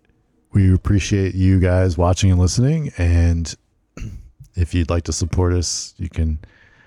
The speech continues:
subscribe and like on YouTube, or follow and subscribe on Apple Podcasts or Spotify and give us a five-star review. That would be awesome. If you'd like to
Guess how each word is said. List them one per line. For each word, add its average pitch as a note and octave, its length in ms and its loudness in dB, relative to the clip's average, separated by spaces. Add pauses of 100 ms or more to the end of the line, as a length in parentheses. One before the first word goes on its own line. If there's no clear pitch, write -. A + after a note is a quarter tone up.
subscribe F2+ 800 0
and E2+ 180 2
like F2 320 -2 (160)
on E2+ 300 2
YouTube, B2+ 480 2
or E2 420 0 (800)
follow F2 480 2
and F2 140 2
subscribe E2+ 560 0
on E2+ 80 2
Apple E2 260 0
Podcasts E2+ 580 0
or F2 60 -2
Spotify A#2 680 0
and F#2 80 -2
give E2+ 160 0
us E2 100 -4
a D#2+ 80 -6
five-star F2 640 -2
review. C3+ 580 2
That - 120 -6
would D2 100 -4
be E2 140 2
awesome. B2+ 500 0 (1120)
If A2 240 -2
you'd G2+ 180 2
like G2 260 0
to F#2+ 400 0